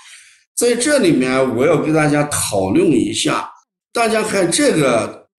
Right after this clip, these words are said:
它的用的方法是滋阴润肺。大家看这个舌象是阴虚的舌象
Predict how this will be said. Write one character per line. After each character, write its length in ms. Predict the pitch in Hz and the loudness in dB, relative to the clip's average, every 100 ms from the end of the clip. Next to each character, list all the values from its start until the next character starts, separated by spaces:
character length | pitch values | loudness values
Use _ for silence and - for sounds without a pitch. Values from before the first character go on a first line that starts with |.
| _ _ | _ _
它 220 | - 196 | -8 -4
的 80 | 190 | -2
用 240 | 180 233 156 | 0 2 2
的 100 | 127 | 0
方 320 | 175 185 170 | 0 0 0
法 220 | 104 90 | -2 -6
是 260 | - 110 - | -8 -8 -4
滋 340 | - 220 247 | -2 -2 -4
阴 240 | 226 214 | -6 -4
润 460 | 214 214 302 214 139 | -4 0 2 4 2
肺。 560 | - 247 180 - - _ _ _ _ _ | 0 0 0 -4 -10 _ _ _ _ _
大 120 | 220 | -4
家 120 | 226 220 | -2 -2
看 260 | - 247 | -2 0
这 100 | 277 | 2
个 160 | 247 175 | 2 0
舌 460 | - - 143 156 | 0 -2 0 0
象 480 | 190 - 214 165 139 | 2 0 -2 -2 -2
是 180 | 131 165 | -2 -2
阴 300 | 170 240 240 | 0 2 2
虚 300 | - 254 226 | 2 -2 -2
的 120 | 185 | 0
舌 240 | - 113 123 | 0 -2 -4
象 240 | 180 | 0